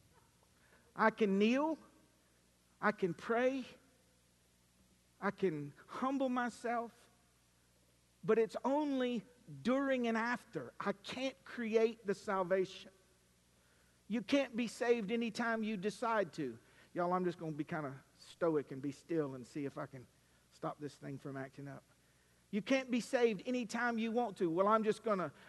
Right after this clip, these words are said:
uh, you know, later on when I get a little older." You, you don't get to pick. The Bible says no one can come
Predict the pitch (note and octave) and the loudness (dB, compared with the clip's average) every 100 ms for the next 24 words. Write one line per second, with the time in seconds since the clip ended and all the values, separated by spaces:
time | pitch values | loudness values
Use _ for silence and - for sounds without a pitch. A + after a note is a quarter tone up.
0 | - - F#3 E3+ D#3+ G3+ G#3+ G3 F3+ G3 | -20 0 2 4 0 0 4 4 6 8
1 | G#3 G3 G3+ G3 F#3+ F3+ E3+ F#3 G3 F#3 | 8 8 6 4 2 0 2 4 4 4
2 | F3+ G3 F#3+ F#3 F#3 F3 G3 B3 B3+ C#4 | 4 2 4 4 2 0 -6 -2 2 4
3 | C#4+ A#3+ B3+ - - D4+ C#4+ G#3 G3+ C4 | 2 0 -4 -2 -2 -2 -2 -2 2 2
4 | C4 B3 B3+ G#3 A3 B3 C#4 C4+ A3+ A#3+ | 2 0 -2 -2 4 4 4 0 -2 -4
5 | A3 A3 C4 | -4 -4 -2